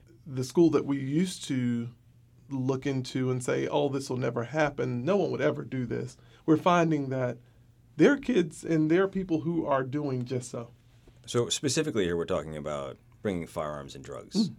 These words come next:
Speaker 1: yes.
Speaker 2: onto school campuses.
Speaker 1: Yes.
Speaker 2: And I wonder, certainly the availability of some of these things has,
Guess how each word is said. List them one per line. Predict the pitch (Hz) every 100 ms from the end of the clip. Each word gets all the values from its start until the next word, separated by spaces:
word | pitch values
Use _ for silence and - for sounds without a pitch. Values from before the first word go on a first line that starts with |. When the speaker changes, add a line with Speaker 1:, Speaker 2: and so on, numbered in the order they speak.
| -
Speaker 1:
yes. | - 139
Speaker 2:
onto | 90 80
school | - 78
campuses. | 82 64 - -
Speaker 1:
Yes. | - - - _ - - - -
Speaker 2:
And | 98 95 95 90 87 - - _ - - -
I | 104
wonder, | 110 127 117 104 -
certainly | - - 156 127 107 90 - - _ _ - - _ -
the | 107 104
availability | 98 98 87 90 90 85
of | 80
some | 82 76
of |
these | 71
things | 69 65 64 62 - _ _ - -
has, | 90 80 73 -